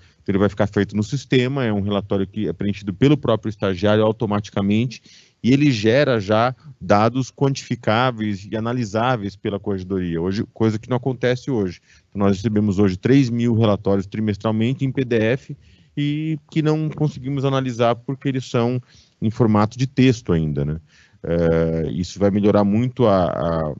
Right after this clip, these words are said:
o monitoramento desses relatórios, os apontamentos feitos pelos estagiários, e no caso, é, do defensor público, que é o orientador do estágio, ele evidentemente terá ainda essa,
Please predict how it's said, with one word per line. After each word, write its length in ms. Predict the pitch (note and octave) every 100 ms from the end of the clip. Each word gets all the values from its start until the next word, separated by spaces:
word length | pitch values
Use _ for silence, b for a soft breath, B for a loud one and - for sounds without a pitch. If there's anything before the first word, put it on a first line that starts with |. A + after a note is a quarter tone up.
| -
o 40 | F#2
monitoramento 720 | G2+ G2 G2+ F#2+ F#2 A#2+ A2+
desses 460 | G2+ - F2+ -
relatórios, 720 | F2+ F#2 F2+ - F2+ A#2 A#2+
os 60 | F2+
apontamentos 640 | F2+ G#2+ G2 F#2+ G2+ A2+
feitos 220 | - G2 -
pelos 220 | F2+ F#2+
estagiários, 680 | - G2+ F#2 G2 A2 C3 - B B B -
e 80 |
no 140 | E3 D#3+
caso, 640 | A2+ G#2+ G#2 F#2 F2+ D#2+ B A2+ F#2
é, 160 | F#2
do 160 | F2 C3
defensor 640 | C3+ B2+ G#2 F#2 - G2+
público, 640 | F#2 A2+ D3 A2+ F2+ F2 -
que 120 | F#2+
é 40 |
o 60 | F#2+
orientador 500 | F#2 F#2 F#2+ E2+ F2
do 120 | F2
estágio, 580 | E2+ G2+ A2+ B2+ F#2+ E2 b b b
ele 320 | F#2+ G2+ A#2 G#2
evidentemente 560 | G2+ G#2+ G#2 G#2 G#2+
terá 300 | - A2 A2+
ainda 500 | A#2 A2 A#2+ G2+ F2+
essa, 720 | C#2+ F#2+ F#2 G#2 F2+ D#2+ D2+